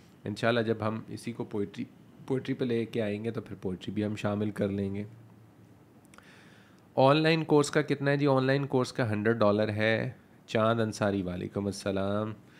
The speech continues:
चंदा है जी, चंदा, चंदा अंसारी या चांद अंसारी।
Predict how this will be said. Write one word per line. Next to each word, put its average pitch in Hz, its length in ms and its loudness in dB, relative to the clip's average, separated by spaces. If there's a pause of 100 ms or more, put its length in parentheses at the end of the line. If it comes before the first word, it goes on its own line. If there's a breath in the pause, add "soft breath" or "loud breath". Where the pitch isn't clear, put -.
(380 loud breath)
चंदा 113 360 2
है 92 200 0
जी, 98 80 -6
चंदा, 85 400 -10 (180)
चंदा 113 260 -2
अंसारी 92 600 -6
या 90 40 -6
चांद 92 340 -8
अंसारी। - 460 -10